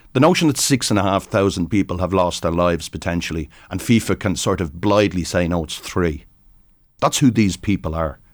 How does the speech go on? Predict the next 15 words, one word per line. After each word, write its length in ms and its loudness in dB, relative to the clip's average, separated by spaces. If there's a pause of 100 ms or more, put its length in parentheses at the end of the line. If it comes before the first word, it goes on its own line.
(600)
Um, 340 -4
I 60 -6
thought 220 2
it 80 4
interesting 480 0
to 80 -8
find 380 2
that, 140 2
uh, 180 2 (500)
Infantino 520 2
actually 220 0
lives 300 2
in 120 -2
Qatar 440 -8
now. 240 -12